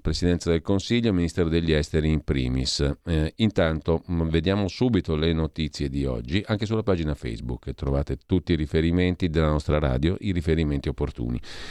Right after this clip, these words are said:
In quest'oggi avremo due ospiti importanti, l'ambasciatore Pontecorvo e Francesco Storace sul caso di Andrea Costantino.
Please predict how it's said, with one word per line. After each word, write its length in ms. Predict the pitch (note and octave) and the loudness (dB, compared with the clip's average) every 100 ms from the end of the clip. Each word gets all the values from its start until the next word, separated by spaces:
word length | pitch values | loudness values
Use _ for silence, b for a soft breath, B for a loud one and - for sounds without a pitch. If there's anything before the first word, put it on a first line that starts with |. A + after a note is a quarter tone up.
| B B B B - | B B B B -2
In 60 | F#2+ | 0
quest'oggi 320 | G2+ A2+ G#2+ | 2 2 4
avremo 240 | G2 G2 | 4 4
due 160 | F#2 F2+ | 4 4
ospiti 420 | F2 - F2+ E2+ | 2 2 0 2
importanti, 800 | D#2+ F2+ F2+ A2+ G#2+ G#2+ - G#2+ | 2 2 2 2 2 0 2 4
l'ambasciatore 680 | F2+ F2 E2+ - F2 F2+ E2+ | 4 4 2 2 0 2 2
Pontecorvo 880 | F2+ E2 G#2 G2 E2 E2 D#2+ E2+ | 0 0 0 4 4 4 2 2
e 300 | - F2+ E2 - | 2 2 2 0
Francesco 480 | F2+ E2 E2+ - | -2 2 0 0
Storace 540 | E2 - D#2+ C#2+ C2+ D#2 | 0 2 2 0 0 0
sul 320 | - D#2 C#2+ | 2 0 2
caso 320 | - E2 E2 | 2 2 2
di 100 | D#2 | 2
Andrea 280 | D2+ D#2 D2+ | 2 2 0
Costantino. 600 | D#2 C#2+ C#2+ C2+ B1 | -2 -2 -2 -2 -2